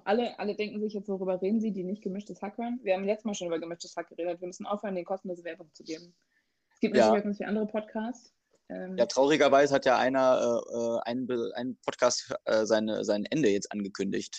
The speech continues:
Speaker 2: Ich weiß nicht, ob du es
Speaker 1: Ja.
Speaker 2: mitbekommen hast. Hab ich, äh,
Speaker 1: Herrengedeck.
Speaker 2: ja. Hab ich
Speaker 1: Oh,
Speaker 2: ja
Speaker 1: das ist richtig
Speaker 2: tatsächlich,
Speaker 1: traurig.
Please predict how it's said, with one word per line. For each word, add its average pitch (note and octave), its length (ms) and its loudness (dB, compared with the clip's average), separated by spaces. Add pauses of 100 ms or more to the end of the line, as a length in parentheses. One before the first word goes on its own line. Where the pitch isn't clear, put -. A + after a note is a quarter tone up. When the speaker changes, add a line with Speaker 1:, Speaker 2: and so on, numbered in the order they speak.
Speaker 2:
Ich - 80 -6
weiß A2+ 100 0
nicht, A#3 100 0
ob - 20 -4
du A3 60 -4
es A3 40 -6
Speaker 1:
Ja. A3 60 -6 (100)
Speaker 2:
mitbekommen G2+ 340 0
hast. - 320 -8
Hab G#2 140 -8
ich, A#3 60 -4
äh, C#4+ 80 0
Speaker 1:
Herrengedeck. G#3 640 -4 (180)
Speaker 2:
ja. A2+ 320 4 (680)
Hab G#3+ 160 2
ich - 80 4
Speaker 1:
Oh, - 60 4
Speaker 2:
ja A#2+ 60 6
Speaker 1:
das C3 180 4
ist - 40 2
richtig D#3 300 6
Speaker 2:
tatsächlich, - 80 -
Speaker 1:
traurig. G3+ 500 -4